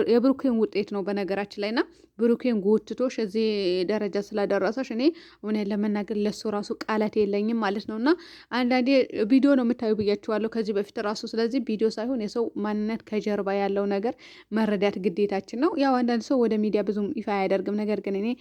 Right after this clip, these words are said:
እውነት ለመናገር ሀይሚዬ እኔ በጣም ደስ ብሎኛል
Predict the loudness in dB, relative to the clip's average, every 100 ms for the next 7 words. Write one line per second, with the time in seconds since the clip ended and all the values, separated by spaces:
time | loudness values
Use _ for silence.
0 | -10 -18 -4 2 2 2 0 2 2 2
1 | 0 0 -2 0 2 2 2 -2 -20 -18
2 | -6 -2 0 0 -2 -2 -4 0 2 2
3 | 2